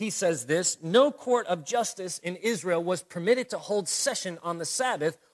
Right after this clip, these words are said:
or on any of the other seven biblical holy days. In cases of capital crime, no trial could be commenced on Friday or the day previous to a holy day,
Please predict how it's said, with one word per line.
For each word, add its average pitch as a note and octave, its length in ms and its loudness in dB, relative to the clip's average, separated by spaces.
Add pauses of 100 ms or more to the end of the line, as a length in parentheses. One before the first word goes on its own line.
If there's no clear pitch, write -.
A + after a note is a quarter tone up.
or G3+ 160 4
on F#3 240 0
any A3+ 320 0
of F3 260 0
the F3+ 220 -6
other F3+ 240 2
seven E3 500 -2
biblical D#3 400 -2
holy F3 320 2
days. A#2 400 -6 (340)
In A#3 260 4
cases D4 460 -6
of B3 140 -8
capital A#3+ 420 -6
crime, E3 540 -4
no B3+ 380 2
trial F#3+ 720 0 (560)
could A#3 260 0
be A3+ 380 0
commenced G#3+ 800 0
on F#3+ 220 -2
Friday A#3+ 1080 -2 (280)
or A#3 200 8
the A3+ 80 6
day G#3+ 180 4
previous A3+ 540 -4
to B3 180 4
a A3 60 2
holy C4 340 2
day, C3 320 -2